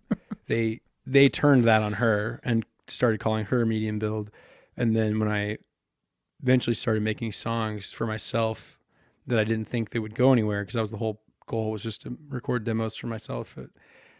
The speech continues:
thought of a very fitting name <laughs> to be called medium build. And I mean, it fits. I'm,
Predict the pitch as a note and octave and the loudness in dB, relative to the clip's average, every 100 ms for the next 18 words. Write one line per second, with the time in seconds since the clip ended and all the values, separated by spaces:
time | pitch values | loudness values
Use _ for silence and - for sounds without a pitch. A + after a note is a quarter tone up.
0 | _ _ - A2 G#2+ G#2+ B2+ A2 A2 G#2+ | _ _ -2 -2 -2 -4 -4 2 2 0
1 | - A#2+ A2+ G#2+ G#2+ G#2+ A2 - - - | -4 -4 -2 -4 -4 -6 -8 -10 -12 -12
2 | - E3+ - - A2+ A2 A2 G#2+ G#2+ G#2+ | -4 -4 -4 -4 -4 -2 -2 0 0 0
3 | G#2+ G#2+ A2 G#2+ - - D#3 E3 F3+ F3 | 0 0 -2 -2 0 4 4 6 4 2
4 | D3+ _ - G3+ F#3+ - A#2 B2+ A#2+ B2 | -2 _ -6 -4 -2 -4 -2 0 0 -4